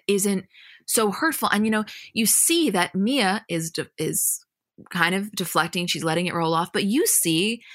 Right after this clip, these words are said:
that the mom stuff is really hitting her deep. Like, okay, talk about her feet, talk about her looks. Like,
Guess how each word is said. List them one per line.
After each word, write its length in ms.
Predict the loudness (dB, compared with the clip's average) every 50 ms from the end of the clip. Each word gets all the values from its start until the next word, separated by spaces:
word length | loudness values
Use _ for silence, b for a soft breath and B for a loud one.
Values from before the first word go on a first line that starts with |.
| B -2
that 260 | 0 0 0 0 0
the 100 | 0 0
mom 380 | 0 2 2 2 2 2 0
stuff 260 | 0 0 0 0 0 -2
is 140 | -4 -2
really 260 | -2 0 0 0 0 -2
hitting 240 | -2 -2 -2 -2
her 120 | -2 -4 -6
deep. 200 | -6 -8 -8 -8 -8
Like, 100 | -6 -4
okay, 260 | -2 -2 -2 -2 -2
talk 260 | 0 0 0 0 0
about 140 | 0 0 0
her 120 | 0 -2
feet, 260 | -2 -2 -2 -2 -2
talk 220 | -2 -2 -2 -2 -2
about 160 | -2 -2 -2
her 160 | 0 -2 0
looks. 300 | 0 0 0 0 -2 -2
Like, 140 | -4 -4 -4